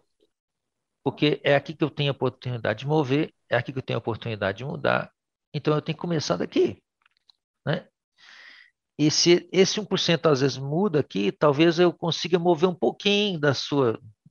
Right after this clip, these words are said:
da sua postura também pra outros, pra outro centro, de, né, pra outra, outro movimento. E eu comecei a ver que isso tinha aplicações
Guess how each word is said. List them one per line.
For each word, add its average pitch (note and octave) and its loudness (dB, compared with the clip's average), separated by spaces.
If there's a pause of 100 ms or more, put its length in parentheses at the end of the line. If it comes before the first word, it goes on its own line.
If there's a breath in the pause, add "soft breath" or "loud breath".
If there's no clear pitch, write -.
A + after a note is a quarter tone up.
da A#2 -8
sua B2+ -4
postura A#2+ -4
também G#2+ -8 (640 soft breath)
pra A2+ 2
outros, - -6
pra A2 0
outro A2+ -4
centro, A2+ -6
de, G2+ -18 (120)
né, G#2 -10
pra G#2+ -4
outra, A2+ -4 (260)
outro A2+ -8
movimento. G#2+ -10 (1500 soft breath)
E D3 0
eu D3+ 4
comecei C#3 0
a A2 4
ver A2+ -2
que - -6
isso A#2+ -6
tinha A#2+ -6
aplicações - -6